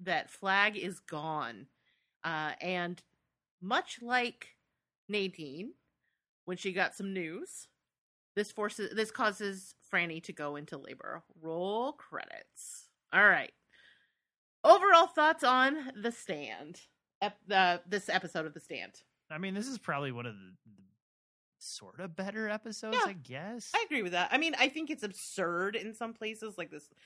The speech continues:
Speaker 1: the trial and stuff, but
Speaker 2: I mean, the trial was kinda fun. It, like, reminded me, like, of a Mad Max type of
Speaker 1: Yeah.
Speaker 2: universe. Not
Speaker 1: Yeah.
Speaker 2: really of a Stephen King <laughs> universe per se.
Speaker 1: Right, right.
Speaker 2: But, like, yeah, I don't know. Uh,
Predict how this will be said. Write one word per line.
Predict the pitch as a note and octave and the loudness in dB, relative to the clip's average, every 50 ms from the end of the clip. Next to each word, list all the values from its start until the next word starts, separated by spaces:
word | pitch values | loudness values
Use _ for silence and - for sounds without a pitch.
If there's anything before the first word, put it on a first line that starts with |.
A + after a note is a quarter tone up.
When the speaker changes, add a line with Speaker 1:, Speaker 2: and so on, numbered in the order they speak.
| _ _ _ | _ _ _
Speaker 1:
the | - E3 | -10 -10
trial | - - - E3 D3+ C#3+ D#3 D#3+ E3 F3+ F#3+ | -10 -8 -4 0 0 2 2 0 0 -2 -4
and | G3 G3+ G3 | -4 -6 -8
stuff, | - - G#3+ A3 A3+ - _ - | -6 -4 -4 -4 -4 -6 _ -2
but | F3+ E3+ E3 - - _ _ _ _ _ _ _ _ _ _ _ _ _ - | 0 0 0 -2 -4 _ _ _ _ _ _ _ _ _ _ _ _ _ -10
Speaker 2:
I | G3 | -8
mean, | C#4+ C4 | -4 -2
the | G#3 | 0
trial | - A3 A#3+ A#3+ G#3 | 2 4 6 6 6
was | E3+ D#3 | 4 4
kinda | - F#3+ D3+ C#3 | 2 2 0 0
fun. | C3+ - - C3+ C3 C3 B2+ | -2 -4 -2 -2 0 0 -2
It, | B2+ C3 C#3+ | -4 -6 -6
like, | D#3 D3+ C3+ D3+ | -6 -6 -6 -8
reminded | D#3 D#3+ D3+ D3+ D3 C#3+ D3 | -8 -6 -4 -2 -2 -2 -2
me, | C#3+ C3+ A#2+ | -4 -4 -6
like, | A#2 A2+ - | -6 -8 -12
of | G2+ A2 | -14 -14
a | A2+ | -14
Mad | G2+ G#2 G2+ G#2 G2+ F#2 | -12 -12 -12 -14 -14 -16
Max | F#2 F2 G#2 - - - | -18 -20 -18 -20 -18 -18
type | A2 G#2 G2+ - | -18 -18 -18 -16
of | G#2 G2+ G2+ G2+ _ _ _ _ _ _ _ | -18 -18 -18 -20 _ _ _ _ _ _ _
Speaker 1:
Yeah. | C#4+ G4+ A4+ A4+ | -2 0 2 2
Speaker 2:
universe. | A4+ - - A2+ - G#2+ - - - - _ - | 0 -2 -6 -10 -12 -10 -12 -12 -16 -16 _ -2
Not | F#3+ A#3+ - | 0 0 2
Speaker 1:
Yeah. | F4+ G3+ | 2 2
Speaker 2:
really | G3+ F#3+ F3 | 2 2 2
of | D3 | 0
a | C3+ C3 | -2 -6
Stephen | - - E3+ D#3+ D3 D3 | -4 -4 -4 -4 -4 -6
King | - - C#3 C3 C#3 C#3+ | -8 -8 -8 -6 -6 -4
<laughs> | |
universe | C3 E3 D#3 D3 B2+ F3+ F3 E3+ - | -4 -4 -4 0 2 2 2 2 -2
per | - - D3+ | -6 -10 -10
se. | - - - E3 C#3+ E3 - - _ _ _ _ | -8 -6 -6 -4 -4 -4 -6 -6 _ _ _ _
Speaker 1:
Right, | G#3 G3+ F#3+ D3+ A2 B2 - - _ _ _ G3 | -6 -4 -4 -4 -4 -6 -10 -14 _ _ _ -14
right. | E3+ E3 B2+ G2+ G#2 - | -10 -8 -6 -6 -6 -4
Speaker 2:
But, | F3 D#3+ C#3 | -4 -4 -4
like, | C3 B2+ A#2 A2+ A2 - _ _ _ _ _ _ _ _ _ _ | -4 -6 -6 -8 -10 -14 _ _ _ _ _ _ _ _ _ _
yeah, | - - C4 A#3+ G#3 F3+ F3 | -12 -10 -8 -8 -6 -2 0
I | E3+ E3+ | 2 2
don't | D#3 B2 G#2+ | 2 0 -4
know. | G2+ | -6
Uh, | G2+ A2+ B2 C#3 F3+ F#3+ F3 E3 E3 D#3+ D#3+ | -8 -6 -2 0 2 2 2 0 -2 -4 -6